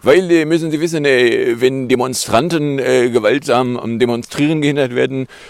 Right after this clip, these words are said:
das ist böse. Sternchen gilt nicht, wenn wir es tun. Das Sternchen gilt nicht, wenn wir es tun, äh, kann man zum Beispiel, äh, daran erkennen,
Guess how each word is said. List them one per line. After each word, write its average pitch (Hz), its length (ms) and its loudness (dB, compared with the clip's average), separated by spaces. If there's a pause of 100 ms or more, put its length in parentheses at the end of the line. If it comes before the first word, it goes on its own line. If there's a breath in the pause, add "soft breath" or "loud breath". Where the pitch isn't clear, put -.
(100)
das 127 160 -2
ist 110 220 -8
böse. 147 440 2
Sternchen 151 580 0
gilt 151 400 4
nicht, 147 340 0
wenn 151 200 2
wir 151 160 2
es 135 220 -4
tun. 127 340 -2 (1300 loud breath)
Das 120 300 0
Sternchen 127 500 0
gilt 120 300 0
nicht, 120 200 -4
wenn 107 140 0
wir 123 180 2
es - 240 -8
tun, 131 460 -2
äh, 127 240 -2
kann 127 140 -6
man 127 140 -4
zum 117 100 -4
Beispiel, 107 480 -2
äh, 101 160 -2
daran 98 260 2
erkennen, 101 420 -6